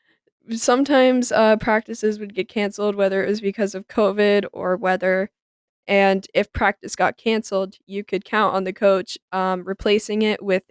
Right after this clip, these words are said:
a hour-long Zoom meeting where we would just work out, like, and just, like, he would lead us in a workout, <laughs> and, and so I'd be on the dorm, uh, like, the floor of my dorm room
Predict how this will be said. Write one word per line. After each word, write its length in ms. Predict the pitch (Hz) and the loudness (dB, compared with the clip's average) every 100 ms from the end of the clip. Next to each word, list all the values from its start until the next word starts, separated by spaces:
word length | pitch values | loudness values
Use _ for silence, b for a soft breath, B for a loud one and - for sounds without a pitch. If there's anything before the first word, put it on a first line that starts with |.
| - | 0
a 420 | 190 190 180 185 _ _ _ _ _ _ _ _ - | 2 2 2 -2 _ _ _ _ _ _ _ _ 0
hour-long 760 | 214 208 202 196 196 196 185 196 | 2 2 0 2 2 2 -2 -8
Zoom 300 | 190 214 202 | -4 -2 0
meeting 440 | 208 208 202 196 | 0 2 0 -2
where 200 | 190 190 | -2 -4
we 140 | 190 196 | -2 -6
would 120 | 190 | -6
just 320 | 190 - - | -10 -14 -18
work 340 | 185 190 185 180 | -4 -2 0 -2
out, 300 | 90 - - _ _ _ - | -4 -6 -12 _ _ _ -12
like, 380 | 185 - 262 _ | -12 -12 -18 _
and 300 | 185 190 196 _ | -14 -14 -18 _
just, 200 | - - | -12 -8
like, 160 | 190 | -8
he 120 | - 202 | -2 -2
would 160 | 196 | 0
lead 200 | 214 202 | -2 -2
us 200 | 185 - | -4 -8
in 80 | 190 | -8
a 60 | 185 | -4
workout, 560 | 185 - 180 165 - _ | -4 -2 -4 -4 -8 _
<laughs> 100 | _ | _
and, 180 | 190 240 - B B B B B B - 254 - - 403 320 B B B - | -2 2 0 B B B B B B -2 0 0 -2 2 0 B B B -2
and 140 | 285 | -2
so 140 | - 269 | 4 4
I'd 140 | 262 | 4
be 140 | 240 240 | 2 2
on 120 | 240 | 2
the 80 | 214 | 0
dorm, 380 | 196 196 202 - | 0 -2 -4 -6
uh, 140 | 196 - | -8 -6
like, 180 | 202 202 | -6 -6
the 80 | 208 | -12
floor 320 | - 196 196 | -2 2 2
of 160 | 208 196 | 0 -2
my 140 | 180 | -6
dorm 400 | 185 180 180 180 | -4 -6 -6 -8
room 300 | 170 175 | -14 -14